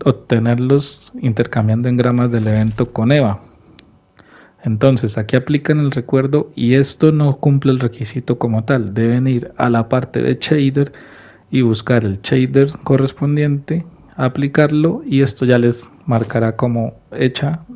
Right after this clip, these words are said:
esa, ese requisito. Entonces, guardianes, esto es todo por hoy. Espero que les haya gustado, les haya servido.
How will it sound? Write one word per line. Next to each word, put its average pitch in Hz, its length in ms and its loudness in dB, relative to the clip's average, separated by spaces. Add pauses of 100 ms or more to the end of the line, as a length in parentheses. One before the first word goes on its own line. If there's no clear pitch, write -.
esa, 123 340 0 (200)
ese 120 220 0
requisito. 107 600 -6 (840)
Entonces, 113 360 0
guardianes, 135 720 2
esto 123 260 -2
es 120 140 -6
todo 123 220 4
por 120 260 -2
hoy. 156 260 2 (180)
Espero 120 460 0
que 113 140 -8
les 107 120 -2
haya 117 180 0
gustado, 120 420 -2
les 117 180 -2
haya 117 160 0
servido. 123 480 0